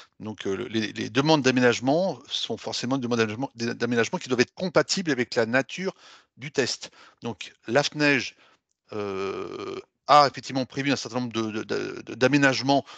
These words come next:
pour le test tage. Ça peut être à des agrandissements, ça peut être des versions braille, mais ça, effe-, effectivement, il faut qu'on l'anticipe bien en amont pour pouvoir disposer le jour J,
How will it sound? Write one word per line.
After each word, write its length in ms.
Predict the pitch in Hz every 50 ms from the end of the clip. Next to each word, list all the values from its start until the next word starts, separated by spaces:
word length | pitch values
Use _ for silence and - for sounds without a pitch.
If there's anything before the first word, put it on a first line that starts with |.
| - _ _
pour 140 | - 135 135
le 80 | 131
test 340 | 123 - 131 113 - - 104
tage. 300 | - 113 127 160 170 -
Ça 80 | - 110
peut 120 | - 113
être 100 | 104 -
à 40 | 107
des 140 | 101 101 107
agrandissements, 640 | 101 101 110 107 101 104 - - 117 135 147 160 165
ça 140 | - 123
peut 80 | - 117
être 60 | 110 110
des 60 | 110
versions 280 | 107 104 - - 113
braille, 360 | 107 101 113 139 165 185 180 - - - - - _ -
mais 80 | 107
ça, 160 | 104 - 165
effe-, 280 | 156 - - 127 113 -
effectivement, 420 | 127 - 131 - - 135 131 135
il 80 | 123 110
faut 160 | - - 160
qu'on 140 | - - 165
l'anticipe 560 | 160 151 - - 143 - - 151 147 - - - _
bien 280 | 110 110 107 151 156
en 120 | 160 151 143
amont 320 | 139 139 147 147 143 131 - - - _ _
pour 100 | - 107
pouvoir 240 | - - 127 127 123
disposer 540 | 120 123 120 - - 127 123 110 123 135 135
le 100 | 120 117
jour 220 | 110 107 117 107
J, 280 | 107 101 117 120 127 127